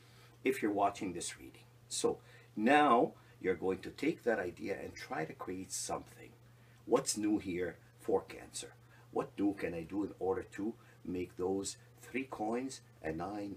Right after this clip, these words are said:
and a ten? Okay, it's gonna take some work, but you're gonna get there, and I know that. And I know that, of course, I'm glancing, but we're gonna have some interesting cards towards the end.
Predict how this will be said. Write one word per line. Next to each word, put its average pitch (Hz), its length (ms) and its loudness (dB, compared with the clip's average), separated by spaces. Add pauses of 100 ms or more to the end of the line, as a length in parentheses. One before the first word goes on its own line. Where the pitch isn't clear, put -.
and 104 240 -4
a 85 220 -6
ten? - 240 -8 (440)
Okay, 117 320 -2 (300)
it's - 160 -10
gonna 117 220 -2
take 101 180 -8
some 80 240 -6
work, - 460 2 (320)
but - 180 2
you're 143 100 2
gonna 160 220 2
get - 320 -2
there, 80 320 -2
and 90 140 -2
I 117 160 2
know 123 300 4
that. - 200 -14 (560)
And 92 140 0
I 87 80 0
know 95 180 2
that, 92 180 2
of - 220 -4
course, - 340 2
I'm 87 160 -6
glancing, 92 760 -2 (1040)
but 101 80 2
we're 92 140 4
gonna 95 140 0
have 95 120 -2
some 95 180 -4
interesting 98 460 -4
cards 85 340 -4
towards 87 320 -4
the 80 160 -6
end. - 240 -8